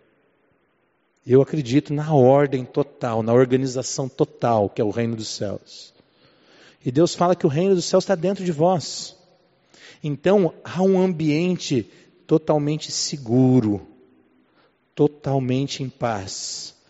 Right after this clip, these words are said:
totalmente tranquilo, que você pode mergulhar de vez em quando. E não é um ambiente externo,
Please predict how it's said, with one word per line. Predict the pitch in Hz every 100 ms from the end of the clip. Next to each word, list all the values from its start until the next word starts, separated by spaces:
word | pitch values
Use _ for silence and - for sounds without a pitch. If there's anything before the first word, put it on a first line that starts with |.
| _ - _
totalmente | - 147 147 143 143 143 -
tranquilo, | - _ - 151 160 - - 151 143 120 101 90 - _ _ _ _ _
que | 117
você | 120 -
pode | 135 127 123 120
mergulhar | 123 123 120 113 117
de | 107
vez | 110 123
em |
quando. | 120 123 120 101 90 _ _ _ _ _ _ _ _ _ _ _ _ _ _ _ _ -
E | 127
não | 127 123
é | 127
um | 135
ambiente | 131 123 131 -
externo, | 131 - 131 135 123 98